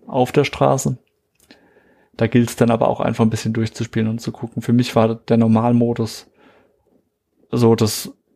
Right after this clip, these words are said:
ja, war einfach die ausgewogene Mischung dann, die irgendwie für mich gepasst hatte. Ansonsten von außen hatten wir schon gesagt, klare Linienführung, dynamisches, sportliches Auftreten,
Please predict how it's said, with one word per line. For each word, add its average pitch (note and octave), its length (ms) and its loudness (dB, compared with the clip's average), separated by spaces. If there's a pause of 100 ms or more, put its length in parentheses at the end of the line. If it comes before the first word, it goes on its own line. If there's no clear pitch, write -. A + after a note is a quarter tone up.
(120)
ja, G#2 260 -4 (880)
war A#2+ 140 0
einfach C3+ 220 0
die C3+ 100 2
ausgewogene A2+ 600 0
Mischung G#2+ 340 -4
dann, A2 200 -4 (680)
die C#3+ 80 -6
irgendwie A2+ 280 0
für A#2 140 -8
mich A#2 160 -4
gepasst - 420 -12
hatte. A2+ 220 -12 (1200)
Ansonsten C#3+ 500 2
von - 160 0
außen C#3+ 280 2
hatten B2+ 140 -2
wir B2 60 0
schon B2 140 2
gesagt, A#2+ 320 0
klare A#2 240 0
Linienführung, A#2+ 760 -2
dynamisches, A#2 640 0
sportliches A#2+ 600 -4
Auftreten, A#2+ 760 -4